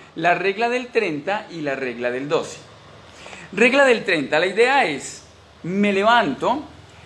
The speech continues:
y treinta minutos después, máximo una hora, yo debería estar desayunando. Luego cuento doce horas y a las doce horas debe de ser tu última comida sólida. Es decir, esto es, recuerda que todo eso está escrito en mi libro Sopita pa' Engordar.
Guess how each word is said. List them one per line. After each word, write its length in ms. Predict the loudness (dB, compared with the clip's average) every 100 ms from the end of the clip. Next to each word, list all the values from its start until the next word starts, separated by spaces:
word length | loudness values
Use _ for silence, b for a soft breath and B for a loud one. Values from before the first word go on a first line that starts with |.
| -14
y 120 | -8
treinta 420 | -2 -2 -2 -2
minutos 500 | 0 -2 -2 -2 -2
después, 680 | -2 -4 0 0 0 -4 -10
máximo 560 | -4 0 0 -4 -6 -4
una 240 | 0 4
hora, 240 | 6 6 2
yo 160 | 0 -2
debería 400 | -2 -2 -2 -4
estar 400 | 0 0 0 -4 -14
desayunando. 680 | -10 -8 -8 -6 -6 -6 -10 -20 -20 -20 -20 B B B B B 0
Luego 400 | 4 4 2 0
cuento 360 | -4 0 2
doce 320 | 2 2 2
horas 480 | 2 2 2 -2 -6 -6
y 120 | 0
a 60 | 2
las 220 | 2 0
doce 280 | -6 -4 0
horas 320 | 0 2 0
debe 200 | 0 -2
de 120 | -4
ser 340 | 0 0 0 -8
tu 100 | -8
última 640 | -6 -6 -8 -8 -6 -6
comida 360 | -8 -8 -8 -4
sólida. 500 | 0 2 0 -6 -8 B B -2
Es 180 | 0
decir, 400 | 0 0 0 -2 -4
esto 240 | -6 -4
es, 140 | -6 -8 -8
recuerda 300 | -6 -2 -4
que 100 | -4
todo 240 | -2 0
eso 120 | 0 -2
está 120 | -4
escrito 320 | -4 -4 -4
en 80 | -2
mi 60 |
libro 240 | -2 -2 -4
Sopita 400 | -6 -4 -2 0
pa' 100 | 0
Engordar. 420 | 0 2 0